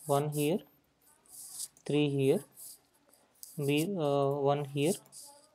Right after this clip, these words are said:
nine here, right? Just the coefficients of,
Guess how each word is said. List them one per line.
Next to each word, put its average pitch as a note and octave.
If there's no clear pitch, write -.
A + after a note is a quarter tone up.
nine D#3+
here, B2+
right? D#3
Just C#3+
the C#3+
coefficients C#3+
of, F#3+